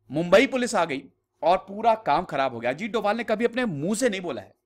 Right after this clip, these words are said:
खुद से कभी नहीं बोला है कि मैंने ऑपरेशन किया, क्योंकि वो बोल ही नहीं सकते, क्योंकि वो एक इंटेलिजेंस ऑफिसर है। ये पेपर में कुछ नहीं होता है, पेपर वर्क इसमें कुछ नहीं होता है। तो पहले अजीत डोवाल, इनके बारे में हम जान लेते हैं, है ना।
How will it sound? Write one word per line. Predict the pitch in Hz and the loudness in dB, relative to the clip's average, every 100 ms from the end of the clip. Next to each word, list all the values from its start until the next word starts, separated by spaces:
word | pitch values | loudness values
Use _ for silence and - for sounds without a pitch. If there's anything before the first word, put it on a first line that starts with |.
| _ _ | _ _
खुद | - 226 | -6 -4
से | - 320 | -2 0
कभी | 247 254 | 2 0
नहीं | 247 | 0
बोला | 180 208 | 0 0
है | |
कि | 233 | 0
मैंने | 196 208 | -4 -2
ऑपरेशन | 196 180 175 196 | -2 -2 -6 -8
किया, | 165 127 | -8 -10
क्योंकि | - 180 240 | -10 -12 -8
वो | |
बोल | 226 247 | -4 -2
ही | |
नहीं | 320 294 | -2 -2
सकते, | 240 135 | -6 -10
क्योंकि | 131 | -8
वो | 196 | -8
एक | 220 | -8
इंटेलिजेंस | 202 220 233 277 285 | -10 -6 -4 -2 0
ऑफिसर | 233 180 160 127 | -2 -4 -8 -8
है। | - _ _ - | -10 _ _ -6
ये | |
पेपर | 170 165 160 214 | -2 0 2 0
में | 247 | 0
कुछ | 233 | -6
नहीं | 262 285 | -2 -2
होता | 262 175 | 0 -2
है, | |
पेपर | 165 160 202 | -4 -4 -4
वर्क | 214 220 | -4 -8
इसमें | 202 214 | -10 -12
कुछ | 220 | -10
नहीं | 233 | -8
होता | 202 143 | -8 -10
है। | 98 _ _ _ _ _ _ _ _ _ _ | -12 _ _ _ _ _ _ _ _ _ _
तो | 214 | -2
पहले | 220 254 | 0 2
अजीत | 269 170 240 180 | 2 0 -4 -2
डोवाल, | 165 160 175 151 120 | 0 2 4 2 0
इनके | 151 170 226 214 | -6 -6 -4 0
बारे | 156 170 | 0 0
में | 175 | -4
हम | |
जान | 143 131 135 | -2 -2 -2
लेते | 117 123 | -6 -10
हैं, | 101 104 _ _ _ _ _ _ 117 | -14 -16 _ _ _ _ _ _ -8
है | |
ना। | 165 143 | -6 -8